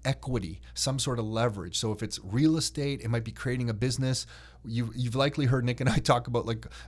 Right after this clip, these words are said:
gold and silver, uh, as well, because we believe that's an insurance policy against this, some of the, this, uh, this stuff that we're discussing.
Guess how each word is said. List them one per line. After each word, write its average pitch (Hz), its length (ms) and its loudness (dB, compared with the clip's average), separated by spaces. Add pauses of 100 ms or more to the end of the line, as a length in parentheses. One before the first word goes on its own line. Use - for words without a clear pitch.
gold 123 260 4
and 113 100 2
silver, 120 520 2 (260)
uh, 110 180 0
as 107 120 2
well, 117 240 2
because 117 340 0
we 117 100 2
believe 113 240 0
that's 113 220 0
an 110 60 0
insurance 117 420 -2
policy 123 600 -4
against 117 340 -4
this, 120 120 -2
some 123 200 -2
of 120 80 -2
the, 113 200 -4
this, 120 400 0
uh, 110 340 0
this 117 120 0
stuff 123 220 -2
that 123 120 -6
we're 120 120 -2
discussing. 120 520 0